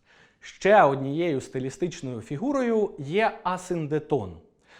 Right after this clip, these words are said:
Асиндетон — це пропуск сполучників між окремими компонентами тексту.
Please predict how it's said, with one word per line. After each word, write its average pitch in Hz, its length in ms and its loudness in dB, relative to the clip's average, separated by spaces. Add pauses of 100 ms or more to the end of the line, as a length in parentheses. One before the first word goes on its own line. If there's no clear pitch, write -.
(180)
Асиндетон — 160 920 -2 (100)
це - 140 -6
пропуск 180 680 0
сполучників 220 880 -6 (160)
між 202 220 2
окремими 208 640 0
компонентами 143 760 -6
тексту. - 560 -4